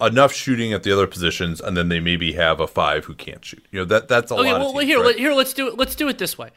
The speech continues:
Speaker 2: I'm gonna go through the guys in the tier that I have him on, and let's see, let's see where you have. So not in the tier that you do, 'cause even then, 'cause I think those are pretty clear
Speaker 1: Well,
Speaker 2: cases.
Speaker 1: well, do, I mean, i-, is this not a useful exercise? Because,
Speaker 2: We, we could
Speaker 1: because I,
Speaker 2: do,
Speaker 1: I
Speaker 2: we
Speaker 1: wanna
Speaker 2: could
Speaker 1: see, like,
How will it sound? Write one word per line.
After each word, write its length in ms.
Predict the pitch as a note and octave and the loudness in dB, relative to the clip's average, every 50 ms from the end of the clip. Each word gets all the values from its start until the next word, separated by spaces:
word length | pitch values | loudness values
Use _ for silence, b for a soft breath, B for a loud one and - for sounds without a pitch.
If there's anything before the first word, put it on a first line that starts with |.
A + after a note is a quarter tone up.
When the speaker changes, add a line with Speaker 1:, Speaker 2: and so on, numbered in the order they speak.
| _ - | _ -2
Speaker 2:
I'm 140 | F#3+ G#3 A#3+ | -2 0 0
gonna 100 | C#4 C4+ | 0 -2
go 140 | B3+ A#3+ | -2 -2
through 220 | A#3 A#3 A#3 A#3 A3+ | -4 -4 -8 -10 -8
the 100 | G#3 F#3 | -6 -2
guys 340 | F3+ F3 E3+ E3+ E3+ E3+ - | 0 2 2 2 0 -2 -8
in 140 | F3 D#3 | -10 -8
the 60 | D#3+ D3+ | -8 -8
tier 300 | - - G3+ G3 F#3 F3 | -8 -4 -2 0 0 0
that 120 | E3 D3+ | 2 2
I 100 | C#3+ D3 | 0 2
have 180 | C#3+ C#3+ C3 A#2+ | 2 0 -2 -2
him 140 | A#2+ A#2 | -6 -12
on, 220 | A#2 A#2 A#2 B2 - - | -12 -14 -16 -12 -6 -2
and 140 | E3 E3 | 0 0
let's 180 | E3 G3 - - | 2 2 2 2
see, 200 | - G#3 F#3+ F3+ | 2 2 2 2
let's 180 | E3+ F#3 F3+ - | 2 2 2 2
see 140 | - F#3+ | 2 0
where 160 | F3 E3+ E3+ D#3+ | 0 0 0 -2
you 80 | D#3 | -2
have. 100 | D#3 C#3 | -2 -4
So 140 | - F#3 F3 | -4 -4 -2
not 240 | E3+ F#3 G3 A3 A#3+ | 2 2 2 2 2
in 100 | A3+ G#3+ | -2 -6
the 60 | G#3 | -8
tier 200 | G#3 - G#3 G3 | -8 -6 -6 -6
that 120 | F3 E3 | -6 -6
you 180 | D3 D#3 D#3 D3+ | -6 -4 -4 -4
do, 160 | C#3 B2+ B2 | -4 -6 -8
'cause 180 | B2 E3+ D#3 F3 | -6 -4 -2 0
even 220 | G#3+ F#3 F#3 E3 | 0 0 0 0
then, 180 | E3+ F3 C#3+ C#3 | -2 -2 -2 -4
'cause 140 | - D#3+ E3 | -4 0 0
I 80 | D#3+ | 0
think 200 | - F#3 D#3 C3 | 0 0 -2 -2
those 200 | D#3+ D#3+ D3+ C#3+ | -2 -4 -4 -4
are 60 | C#3+ | -8
pretty 220 | - - C#3+ B2+ A#2+ | -10 -12 -14 -14 -14
clear 200 | - - B2+ A#2+ | -16 -8 0 4
Speaker 1:
Well, 120 | C#3 D#3 | 6 6
Speaker 2:
cases. 120 | D3 - C#3+ | 6 6 6
Speaker 1:
well, 120 | D3+ D3+ | 4 4
do, 320 | B2 G#2+ - C#3+ D3+ - - | 4 4 0 0 0 0 -2
I 60 | - | -2
mean, 240 | A#2+ C3 B2+ B2 A#2 | 0 2 2 2 2
i-, 40 | A#2 | 0
is 420 | A2 G#2 F#2+ F#2+ - G2+ G2 F#2+ | -2 -6 -6 -6 -4 -4 -4 -2
this 200 | G2+ G#2 G2 - | -2 -4 -4 -2
not 220 | F#2+ G2 G2 G2 G2+ | 0 2 2 4 2
a 20 | |
useful 380 | G2 F#2+ G2 - - - F2+ F2+ | 2 -2 -4 -6 -6 -6 -4 -4
exercise? 420 | F#2 - - G#2+ G#2 A2+ A2 A#2 | -4 -4 -6 -6 -6 -6 -6 -6
Because, 300 | A#2 C3 C3+ C3 E3+ F3+ | -4 -2 2 2 2 2
Speaker 2:
We, 60 | E3+ | 2
we 40 | F3+ | 0
could 140 | E3+ - D#3+ | 0 2 4
Speaker 1:
because 120 | F3 F3+ | 4 4
I, 20 | F#3 | 4
Speaker 2:
do, 60 | - | 4
Speaker 1:
I 60 | E3 | 4
Speaker 2:
we 60 | F#3+ | 4
Speaker 1:
wanna 160 | G#3+ A#3+ A#3+ F#3+ | 4 4 4 2
Speaker 2:
could 80 | E3+ | 0
Speaker 1:
see, 200 | - G3 F#3 F3+ | -2 -4 -4 -2
like, 320 | E3+ D#3+ D3 C3+ B2+ - | 0 2 2 2 2 0